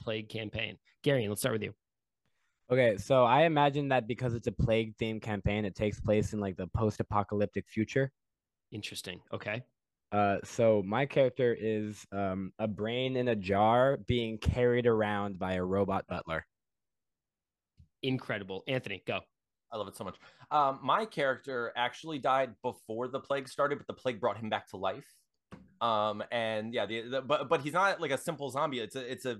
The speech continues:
Speaker 3: the plague is in my brain trying to live and figure out what it means to be human. So he's trying to
Speaker 1: Mm.
Speaker 3: stop you from stopping the plague so he can be human and live.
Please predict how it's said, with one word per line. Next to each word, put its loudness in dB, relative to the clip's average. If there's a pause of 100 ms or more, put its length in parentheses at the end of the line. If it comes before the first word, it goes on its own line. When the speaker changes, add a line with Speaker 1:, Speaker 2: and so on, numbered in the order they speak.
(120)
Speaker 3:
the 2
plague -2
is -8 (140)
in -4
my 2
brain 0
trying -2
to -8
live -4
and -8
figure -2
out -2
what -6
it -10
means -10
to -18
be -12
human. -8 (180)
So -6
he's -2
trying -2
to -8
Speaker 1:
Mm. -8
Speaker 3:
stop 2
you -8
from -14
stopping -2
the -8
plague -6
so -12
he -14
can -16
be -14
human -14
and -16
live. -10